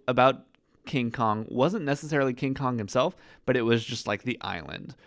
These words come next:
um, and all the, the big spooky monsters and dinosaurs on the island. Specifically, there's, like, a, a fight scene in which, like, Kong is, like, fighting off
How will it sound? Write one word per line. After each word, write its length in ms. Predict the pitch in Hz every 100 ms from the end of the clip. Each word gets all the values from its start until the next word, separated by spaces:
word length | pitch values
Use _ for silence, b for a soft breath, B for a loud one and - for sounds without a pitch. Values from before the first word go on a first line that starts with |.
| B -
um, 400 | 113 98 95 98
and 180 | - 107
all 280 | 85 107 107
the, 360 | 104 98 95 95
the 100 | 98
big 280 | 98 101 95
spooky 320 | - 110 104
monsters 500 | 101 98 - 101 98
and 100 | 104
dinosaurs 540 | 98 98 104 110 101 104
on 220 | 127 160
the 80 | 165
island. 320 | 165 165 160 B
Specifically, 600 | - - - 254 170 156 131
there's, 200 | 120 110
like, 160 | 110 87
a, 240 | 104 98
a 100 | -
fight 300 | 110 107 107
scene 500 | - 113 104 104 101
in 140 | 90 101
which, 220 | 98 -
like, 160 | 104 -
Kong 280 | 107 98
is, 140 | 98 98
like, 180 | 95 -
fighting 320 | 101 113 107
off 280 | 98 -